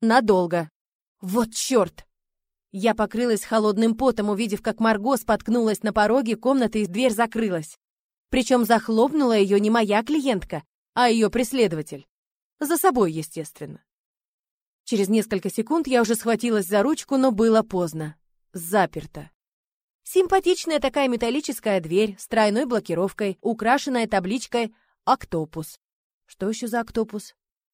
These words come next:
Название фирмы, наверное. Эту дверку можно высадить только зарядом такой мощности, какой не входит в мой малый дамский набор.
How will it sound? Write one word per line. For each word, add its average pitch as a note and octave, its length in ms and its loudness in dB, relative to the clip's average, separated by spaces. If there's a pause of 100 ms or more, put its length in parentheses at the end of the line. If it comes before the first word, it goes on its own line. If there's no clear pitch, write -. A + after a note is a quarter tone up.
(140)
Название F3 380 -6
фирмы, B3 260 -6
наверное. A3 500 -8 (580)
Эту G4 220 2
дверку F4 360 2
можно D4+ 340 2
высадить D#4+ 400 -2
только D#4 280 0
зарядом C4+ 460 2
такой C#4 380 0
мощности, G#3+ 680 -2
какой D#4 340 4
не C#4 120 2
входит C4+ 380 -2
в A#3+ 60 -4
мой C#4 180 2
малый C4 300 4
дамский A#3+ 360 0
набор. F3 400 -2